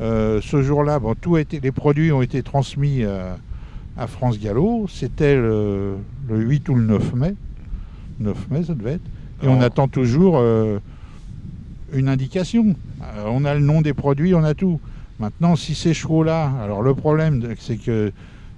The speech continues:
Speaker 1: dans les deux chevaux, les deux chevaux en question ont recouru.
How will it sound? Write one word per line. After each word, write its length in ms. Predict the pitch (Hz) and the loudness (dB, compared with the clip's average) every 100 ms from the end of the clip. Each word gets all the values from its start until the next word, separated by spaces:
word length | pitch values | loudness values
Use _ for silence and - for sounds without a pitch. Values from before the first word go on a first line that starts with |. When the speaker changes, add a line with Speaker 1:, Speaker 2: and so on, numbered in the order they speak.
| 117 | -2
Speaker 1:
dans 220 | 127 156 | 2 4
les 120 | 156 | 4
deux 220 | 147 160 | 4 2
chevaux, 480 | - - 170 160 143 | 2 0 2 4 2
les 140 | 131 135 | 0 2
deux 160 | 160 | 2
chevaux 180 | 151 170 | 4 2
en 80 | 147 | 2
question 420 | 139 - 147 123 | 0 2 4 6
ont 40 | |
recouru. 540 | 107 104 139 170 226 | 4 2 4 6 4